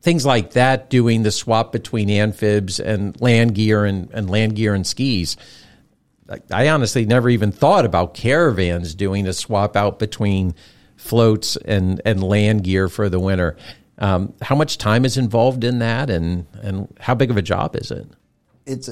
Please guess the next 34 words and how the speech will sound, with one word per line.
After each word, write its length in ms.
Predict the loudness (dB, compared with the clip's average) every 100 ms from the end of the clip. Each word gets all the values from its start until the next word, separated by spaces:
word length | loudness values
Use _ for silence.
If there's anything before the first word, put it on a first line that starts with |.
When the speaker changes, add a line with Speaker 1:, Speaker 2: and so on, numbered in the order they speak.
| -8
Speaker 2:
they're 240 | -4 -2
actually 320 | -4 -4 -6 -4
designed 640 | -4 -2 -2 0 -2 -4
very 240 | -4 -2
nicely 520 | -2 -2 -4 -6 -8 -8
with 200 | -10 -12
the 60 |
Caravan. 640 | -10 -4 -4 -4 -6 -6
The, 320 | -8 -10 -10 -12
they 140 | -12
come 240 | -10 -8 -6
off 220 | -6 -6
and 100 | -6
on 220 | -6 -8
fairly 400 | -8 -8 -6 -6
easily. 580 | -8 -8 -8 -10 -12 -12
It's 180 | -12 -10
like 200 | -10 -10
thirty 380 | -8 -6 -6 -6
hours 500 | -8 -10 -14 -18 -20 _
of 360 | -14 -14 -16 -20 _ _ _ _ _ -10
man 280 | -6 -4 -4
hours 340 | -6 -8 -10
of 160 | -12 -8
labor 360 | -8 -8 -12 -10
to, 320 | -10 -10 -12 -20 _
to 200 | -16 -12
switch 400 | -12 -10 -10 -8
one 240 | -8 -8
from 380 | -8 -12 -12 -14 _ _ _ _ _ _
floats 320 | -4 -4 -6
to 120 | -8 -8
land 320 | -6 -10 -10
plane. 380 | -14 -14 -16